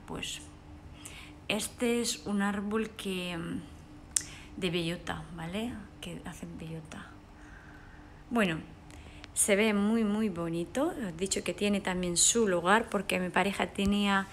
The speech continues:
em, estos adornos que lo compró en Mallorca, me parece, una in-, una, alguna isla, que es, es una artesanía preciosa.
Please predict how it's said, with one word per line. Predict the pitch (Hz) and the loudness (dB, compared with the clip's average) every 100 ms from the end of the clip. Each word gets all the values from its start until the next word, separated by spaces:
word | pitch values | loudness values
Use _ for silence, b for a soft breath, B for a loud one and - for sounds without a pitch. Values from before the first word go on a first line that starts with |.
| B B B - - | B B B -12 -2
em, | 190 190 185 175 - - - - - - - | 2 2 2 0 -4 -8 -8 -4 -4 -6 -2
estos | - 190 - 190 - - | 0 0 0 0 0 2
adornos | 185 175 208 226 214 208 226 - | 2 6 6 6 4 4 2 0
que | - 190 180 180 | -2 0 2 2
lo | 175 | 2
compró | 185 180 196 | 0 0 2
en | 196 180 | 4 4
Mallorca, | 165 196 240 240 190 | 6 6 4 0 -2
me | 180 | 0
parece, | 170 208 214 - 214 | 0 0 -2 -4 -2
una | 240 208 180 | -2 -2 -2
in-, | 220 240 | 0 2
una, | 233 196 175 | 0 -2 -2
alguna | 180 180 196 | -2 -2 -2
isla, | 196 226 220 220 240 B B B B B - - | -2 -2 -2 -4 -8 B B B B B -16 -6
que | 175 | 2
es, | 165 - 202 | 2 2 0
es | 190 | 2
una | 196 185 | 2 0
artesanía | 175 - 185 165 165 165 185 214 190 185 - | -2 -4 0 2 2 0 -2 0 -2 -4 -6
preciosa. | 165 160 - 208 220 202 190 | -6 -6 -2 0 0 -2 -4